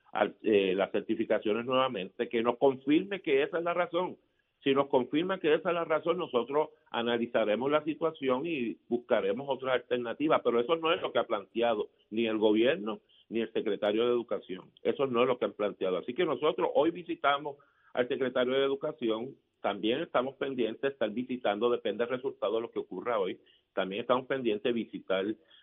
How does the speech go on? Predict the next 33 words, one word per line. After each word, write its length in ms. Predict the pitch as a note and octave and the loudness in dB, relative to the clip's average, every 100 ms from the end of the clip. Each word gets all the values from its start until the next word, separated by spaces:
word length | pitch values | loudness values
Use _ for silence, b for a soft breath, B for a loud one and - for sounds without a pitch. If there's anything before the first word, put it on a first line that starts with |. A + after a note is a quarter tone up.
| b | b
al 140 | A#2+ | 0
gobernador 680 | A#2 A#2+ A#2+ B2+ A#2+ F#2+ F#2+ | 4 2 2 -2 -2 -2 -4
para 300 | - G#2 F#2+ | -4 -2 -2
que 180 | - G2 | -4 -8
le 100 | F#2+ | -8
digan 440 | F2 E2+ G2 C3 D3 - | -6 -6 0 0 0 -2
ellos 400 | A#2+ D#3+ G3 - | -2 0 -2 -2
a, 120 | A#2 G#2 G2+ | -6 -6 -4
a 80 | G#2 | -4
los 160 | G2 - | -4 -4
trabajadores 580 | G2+ G2+ G#2 F#2 A2+ | -4 -2 -2 0 0
si 100 | - | -2
ciertamente 600 | A2+ A2+ G#2 B2 B2+ C#3+ C#3 | -2 -2 0 -2 -2 -6 -4
se 80 | |
acabaron 440 | G2 F#2 E2+ A2 D3+ | -2 -2 -2 -4 -2
los 160 | D3+ - | -4 0
fondos 380 | A2 G#2+ D3 - b b b b - | 0 2 0 -2 b b b b 2
o 240 | B2 B2 | 4 4
a 140 | - A#2 - | 0 -6 -2
qué 240 | D#3 D#3+ - | -2 -2 -2
se 120 | C3 | -2
debe 500 | G#2 C3 C#3 G#2 - _ | 2 2 4 0 -6 _
el 180 | A#2+ A2+ | -6 -6
que 220 | - A2+ | -4 -2
unos 360 | A2 C#3 D#3 D#3 | 0 0 -4 -6
trabajadores 680 | D3 C#3+ B2+ A#2+ B2+ C3+ B2 | -6 -4 -2 -2 0 -2 -4
sí 120 | - | -8
fueron 320 | - C#3 C#3 C#3 | 0 2 2 -2
compensados 760 | C3 C3 B2+ B2+ B2+ D#3 C#3 G#2 | -4 -2 -4 -6 -2 0 0 0
y 60 | |
otros 300 | G2 G2+ G#2+ G#2 | -2 -4 -8 -6
no. 100 | G#2+ | -4
Fíjate 540 | G#3 A3 F3+ B2+ A#2+ | 0 0 2 0 -2